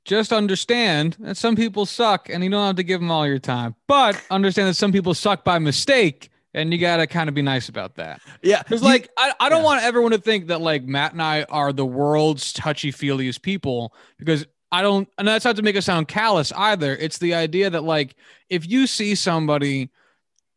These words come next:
Speaker 1: t-, first off, benefit of the doubt, you know, always benefit of the doubt.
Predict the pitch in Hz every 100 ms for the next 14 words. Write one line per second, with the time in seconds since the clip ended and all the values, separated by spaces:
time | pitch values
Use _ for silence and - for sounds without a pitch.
0 | - - 180 - 220 196 180 151 - 185
1 | 196 196 196 185 170 147 139 147 _ _
2 | _ _ _ _ 160 147 139 139 - 175
3 | 185 196 190 190 185 175 190 175 175 151
4 | 135 135 160